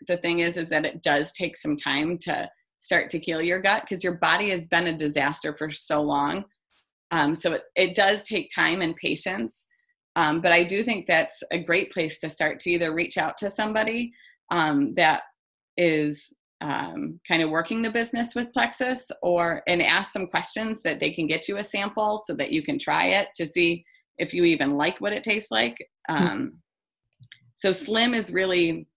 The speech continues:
Speaker 1: S-, Slim is what we call our pink drink. Um, there's two different versions of that. And so I would say that's really, like, our signature product. Um, so one is called a microbiome activating Slim,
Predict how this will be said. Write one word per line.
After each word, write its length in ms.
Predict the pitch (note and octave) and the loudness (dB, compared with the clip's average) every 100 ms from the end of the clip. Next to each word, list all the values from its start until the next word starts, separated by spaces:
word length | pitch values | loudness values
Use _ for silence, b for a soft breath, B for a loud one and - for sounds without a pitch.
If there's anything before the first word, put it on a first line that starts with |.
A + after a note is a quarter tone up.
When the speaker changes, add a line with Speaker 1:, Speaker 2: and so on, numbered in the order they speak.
| _ _ _ _ _ _ _ _ _ _ | _ _ _ _ _ _ _ _ _ _
Speaker 1:
S-, 160 | - - - _ _ _ | -14 -14 -16 _ _ _
Slim 420 | - - A3+ A3+ | -14 0 4 4
is 200 | G3+ E3+ | 4 2
what 140 | F3+ F3 | 0 0
we 80 | |
call 220 | E3 E3 D#3 | -2 0 0
our 120 | D3+ | 0
pink 280 | - D#3+ D#3+ | -2 -2 -2
drink. 360 | D3+ - - - b b b - | -2 -2 -2 -6 b b b 0
Um, 240 | F3 D#3 | 4 4
there's 280 | E3 D#3+ D#3+ | 4 0 -2
two 240 | - G#3 F3+ | -4 -4 2
different 420 | F3 E3+ D#3 D#3 | 0 2 -2 0
versions 540 | D#3 D#3 E3 F3 E3+ | -2 -2 -2 -4 -2
of 200 | F3 F3+ | -2 0
that. 260 | F3+ F3 - | 2 4 2
And 120 | E3+ | 0
so 100 | F3+ | 2
I 120 | E3 | 2
would 140 | G3 G3 | 0 0
say 140 | A#3 | -2
that's 300 | F#3 F#3 - | -2 -4 -4
really, 240 | F3 E3+ | -2 0
like, 200 | D3 C#3+ C3+ | 0 -2 -2
our 120 | D3 | -4
signature 640 | - D#3 D3+ C#3+ - C3+ | -4 -2 0 -2 -2 -6
product. 600 | - C3 - E3 F3+ - - _ _ _ _ _ _ | -2 -2 0 0 0 -8 -20 _ _ _ _ _ _
Um, 680 | E3 D3+ D2 B1 - E3 E3+ _ _ _ _ _ _ | -2 0 0 -2 -4 -6 -12 _ _ _ _ _ _
so 200 | - E3 | 0 0
one 340 | E3+ E3+ F3 | 2 4 4
is 220 | F3 E3+ - | 2 -2 -2
called 300 | F3 D3+ D#3+ | 0 0 0
a 40 | |
microbiome 760 | D3+ D3+ D#3 D3 C#3+ D3 D#3 D#3+ | 0 0 -2 -2 0 0 2 2
activating 640 | D#3 F3 E3+ E3 E3+ E3+ | 2 0 -2 -2 -2 -4
Slim, 520 | - F3+ F3+ F#3+ | -4 -4 -4 -6